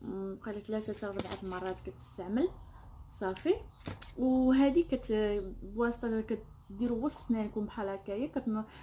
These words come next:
كتنقي لكم وسط سنانكم وكتحيد لكم هذاك الاكل، ومن ها-، بها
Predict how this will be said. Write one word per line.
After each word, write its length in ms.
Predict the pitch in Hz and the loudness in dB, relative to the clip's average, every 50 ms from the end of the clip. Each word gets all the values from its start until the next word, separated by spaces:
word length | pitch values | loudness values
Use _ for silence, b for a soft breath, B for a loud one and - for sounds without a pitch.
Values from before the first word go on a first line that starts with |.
| B B B B | B B B B
كتنقي 640 | - 233 233 - - 220 233 233 - 240 233 226 226 | -6 -6 -4 0 2 2 2 2 0 0 0 0 0
لكم 300 | 226 - 233 214 202 - - | 0 0 0 0 0 -2 -2
وسط 360 | - 208 240 240 - - - | -2 -2 -2 -2 -2 -6 -4
سنانكم 500 | - 202 202 196 196 196 - 277 277 285 | -4 -2 -2 -2 -4 -4 0 4 6 6
وكتحيد 480 | 269 254 254 233 - - 240 226 226 214 | 6 6 4 2 -2 0 0 0 0 0
لكم 260 | 220 220 - 214 214 | -2 -2 0 0 0
هذاك 180 | 214 214 208 - | 0 0 -2 -2
الاكل، 520 | 190 - - - 285 - - - 311 320 B B B B B B | -2 -2 0 -2 -4 0 4 4 4 4 B B B B B B
ومن 220 | 240 233 233 233 233 | 6 8 8 10 10
ها-، 600 | 233 247 247 247 - - 214 208 208 202 - - | 8 8 6 4 4 0 -2 -2 -2 -6 -6 -6
بها 500 | 202 202 247 262 247 240 320 381 359 | 0 4 6 6 6 6 6 4 4